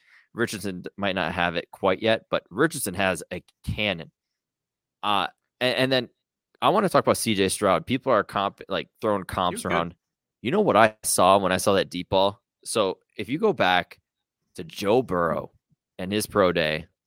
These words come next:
Speaker 1: all I saw was the ball on a string. And if you can go back to our, our talk about Joe Burrow and prospect talks and just how pretty his deep ball was and just how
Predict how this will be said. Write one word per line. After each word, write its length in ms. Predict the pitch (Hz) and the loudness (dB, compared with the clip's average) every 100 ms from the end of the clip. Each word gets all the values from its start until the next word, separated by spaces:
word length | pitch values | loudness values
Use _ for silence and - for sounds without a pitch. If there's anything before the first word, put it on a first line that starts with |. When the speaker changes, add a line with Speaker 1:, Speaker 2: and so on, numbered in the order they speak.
| - | -2
Speaker 1:
all 540 | 101 127 151 151 156 | 4 6 6 4 0
I 200 | - 104 | 2 2
saw 420 | 110 - 92 80 82 _ - | 2 4 4 4 -2 _ -14
was 380 | 95 101 98 - | -2 0 0 0
the 140 | 104 | -2
ball 380 | 85 95 107 127 | -2 4 6 6
on 200 | 120 98 | 4 -2
a 40 | |
string. 540 | 87 - - 87 80 160 _ _ _ _ _ - | -2 -8 -8 -8 -8 -10 _ _ _ _ _ -10
And 120 | 101 | -6
if 140 | 104 | -6
you 80 | 135 | -6
can 140 | 143 | -4
go 120 | 135 120 | 0 4
back 320 | 113 110 - | 6 6 4
to 340 | - 110 98 95 | -4 -2 0 2
our, 520 | 92 90 87 85 80 - | 2 2 2 0 -4 -4
our 120 | 95 | -6
talk 260 | 92 101 92 | 0 2 2
about 180 | 92 85 | -2 -4
Joe 160 | 95 | -2
Burrow 280 | 85 98 98 | 0 4 4
and 100 | 85 | 4
prospect 380 | 104 113 87 82 | 0 -2 -6 -6
talks 280 | 90 82 - | -4 -4 -6
and 80 | 92 | -10
just 160 | 87 | -8
how 300 | - 98 92 _ - | -2 0 0 _ -12
pretty 360 | - 120 139 | -2 0 0
his 220 | 127 107 | -2 -6
deep 260 | 85 101 98 | -8 -12 -8
ball 220 | 92 85 | -4 -4
was 160 | 69 92 | -6 -10
and 80 | 92 | -10
just 180 | 104 | -8
how 300 | - 90 95 | -2 0 0